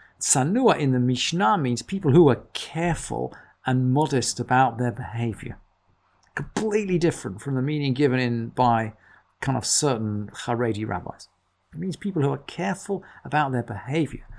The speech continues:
Vehatsnuim, people who are careful, would put aside money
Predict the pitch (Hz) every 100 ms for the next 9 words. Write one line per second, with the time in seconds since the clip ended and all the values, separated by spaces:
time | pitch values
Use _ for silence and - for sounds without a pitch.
0 | - - - 139 143 139 - - 131 165
1 | 220 131 - - _ 226 226 170 127 -
2 | - 214 254 - - - _ - - 139
3 | 139 - 254 - - - - 196 196 190
4 | 156 131 139 160 196 -